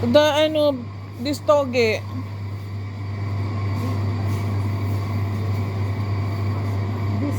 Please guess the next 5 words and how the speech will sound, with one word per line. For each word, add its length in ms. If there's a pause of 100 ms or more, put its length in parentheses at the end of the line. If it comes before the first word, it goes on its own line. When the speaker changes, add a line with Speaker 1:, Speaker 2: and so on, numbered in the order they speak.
Speaker 2:
toge, 440 (480)
we 80
need. 240 (3000)
Kano 240
kaya 220